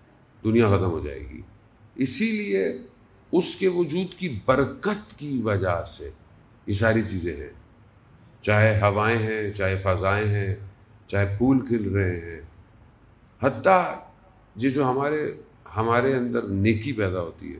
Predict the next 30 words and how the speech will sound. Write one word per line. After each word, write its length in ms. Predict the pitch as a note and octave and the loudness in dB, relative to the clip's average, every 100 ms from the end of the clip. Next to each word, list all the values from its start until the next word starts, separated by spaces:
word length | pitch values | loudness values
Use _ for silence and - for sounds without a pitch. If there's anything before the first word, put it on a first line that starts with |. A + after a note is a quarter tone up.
| - | -8
چاہے 240 | - C#3+ D3+ | 0 2 4
مسلم 420 | C#3 C3+ F3 F3 | 2 -2 -2 -2
ہو 80 | E3 | 0
چاہے 160 | D3+ | 0
نان 180 | A#2+ A2+ | 0 0
مسلم 360 | G2 D#2+ D#2 D#2 | -2 -6 -10 -12
ہو، 60 | D#2 | -12
اسے 180 | G2+ A2+ | -8 -6
کوئی 140 | A2+ | -4
بڑی 220 | G#2 G#2 G2 | -6 -6 -6
بات۔ 120 | D2 - - _ _ - - | -10 -16 -20 _ _ -20 -10
سورج 400 | - C3+ C#3 - - - _ _ - | 2 6 6 4 -10 -20 _ _ -14
کیا 120 | - G#2 | -4 0
دیکھتا 360 | A2 A#2+ - E3+ | 2 2 2 2
ہے 60 | A#2+ | 2
کہ 100 | A#2 | 0
مسلم 420 | A2 G#2+ A#2+ A2+ | -2 -2 -2 0
ہے 160 | G#2+ | 0
نان 180 | G#2 G2+ | 0 0
مسلم 540 | G2+ F#2+ F#2+ G2 G2 G2 | 0 -2 -2 -2 0 0
ہے؟ 300 | E2+ F2+ F2+ | -2 -6 -4
جو 100 | G#2+ | -2
نان 220 | A2 A#2+ | 2 2
مسلم 400 | B2 A#2 A#2+ A#2+ | 0 0 0 0
ہے 60 | A2+ | 0
اس 80 | - | -2
کو 100 | G#2+ | 0
روشنی 320 | G2 G#2 A#2 | 0 0 -2
دوں 280 | F#2 E2+ | 0 -4
گا؟ 80 | D#2 | -6